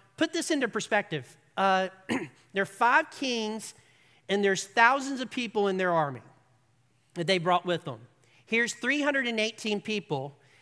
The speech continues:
and they go up against thousands, and they defeat them. So Abram had, like, the Navy seals.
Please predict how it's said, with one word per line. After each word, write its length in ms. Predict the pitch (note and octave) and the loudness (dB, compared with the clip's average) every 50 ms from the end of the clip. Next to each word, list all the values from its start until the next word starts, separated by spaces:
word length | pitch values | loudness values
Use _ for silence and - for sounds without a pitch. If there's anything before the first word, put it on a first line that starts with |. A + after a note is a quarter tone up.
| _ _ _ - | _ _ _ -2
and 120 | - F#3+ | 0 2
they 200 | G3 A3 A#3+ C4 | 4 2 2 2
go 160 | A3 B3+ B3 A#3+ | 2 2 2 2
up 120 | A3+ A#3 | 2 2
against 560 | A3+ G3+ F3+ G#3+ A3 G#3+ G3+ - - - - - _ _ _ _ _ _ _ _ _ _ _ - | 0 0 0 0 -2 -2 -2 -4 -10 -14 -16 -18 _ _ _ _ _ _ _ _ _ _ _ 4
thousands, 800 | G3+ A3 B3+ C4+ B3+ A3+ E3+ D#3+ D#3+ D3+ D#3 E3+ E3 - - - - - _ - | 6 6 6 4 2 0 -2 -2 -2 -2 -2 -4 -6 -8 -12 -16 -20 -12 _ 0
and 120 | G3 G#3 | 2 2
they 120 | G#3 G#3+ G#3 | 4 2 2
defeat 340 | G3+ - - B3+ B3+ A#3+ G#3 | 0 -2 -2 -4 -4 -2 -2
them. 180 | E3 C3 A#2+ - - | -2 -4 -6 -10 -12
So 260 | - - - G3 G3+ - - | -6 -2 -2 -2 -2 -2 0
Abram 640 | - C#4 D#4+ F#4 F4+ C4 G#3 F#3+ F3+ F3 F#3 G3 - - - _ _ _ _ - | 2 2 2 2 0 2 2 2 2 2 -2 -4 -10 -16 -20 _ _ _ _ -4
had, 340 | - - B3 A#3+ B3 A#3+ G#3+ | 0 4 6 6 4 4 4
like, 340 | G#3+ G#3 G3+ G3 G3 E3+ - - - - _ _ _ _ _ - - _ _ _ _ _ _ _ _ _ _ | 4 4 4 4 2 -2 -6 -14 -20 -20 _ _ _ _ _ -20 -20 _ _ _ _ _ _ _ _ _ _
the 100 | F#3 G#3+ | 0 2
Navy 340 | A#3 B3+ C4 C#4 C4+ C4+ A#3+ | 4 4 2 2 2 -2 -2
seals. 920 | - - - D4 D#4+ E4+ D#4+ B3 F#3+ E3 E3 G3 G3+ - - - - | -2 -4 -4 -2 0 2 2 2 2 2 0 -2 -6 -8 -12 -14 -16